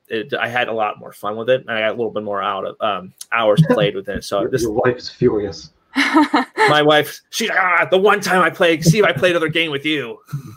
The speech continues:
Speaker 1: <laughs> All right, we got a comment here. Uh, wait, what? Strong choice. Yeah, I think, I think that's a way to kick off our list. I think that's a pretty dang strong choice there.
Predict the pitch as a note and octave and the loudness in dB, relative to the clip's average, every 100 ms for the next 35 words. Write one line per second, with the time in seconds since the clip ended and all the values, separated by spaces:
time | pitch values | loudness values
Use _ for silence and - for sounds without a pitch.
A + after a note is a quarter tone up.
0 | - G3+ E3+ D#3 E3 D3+ C#3+ - _ - | -8 -6 -6 -8 -8 -12 -14 -18 _ -14
1 | G3+ - A3+ F3+ D3+ C#3 C#3 C#3 C#3+ C#3+ | -14 -16 -16 -4 0 0 -2 0 0 2
2 | C3+ C3 - - D3 D3 C#3+ C#3+ C#3+ C#3 | 0 -4 -18 -10 -4 -2 -4 -4 -2 -2
3 | C3+ _ _ - _ - - D#3 D#3+ E3+ | -4 _ _ -20 _ -16 -10 -6 -4 -2
4 | G#3+ - - _ - - E3+ F#3 F3+ D#3+ | -2 -2 -10 _ -14 -6 -6 -6 -8 -6
5 | D#3 G#2 - D#3+ B2+ C#3+ C3 - D3+ G3+ | -6 -6 -8 -6 -6 -6 -10 -10 -10 -8
6 | G3 F#3 - E3+ G3+ G3+ G#3 E3+ D#3 C3+ | -6 -6 -6 -2 -2 -4 -4 -2 0 -2
7 | A2+ C#3+ - G2+ B2+ C3 C3 B2+ A2 - | -2 -4 -6 -10 -8 -6 -4 -4 -4 -8
8 | D#3+ D3+ C#3 C3+ C3+ C3+ - C3 B2 C3 | -8 -6 -4 -4 -4 -8 -6 -4 -4 -8
9 | - C3 C3 - A2+ A2 A2 | -6 -4 -4 -4 0 0 0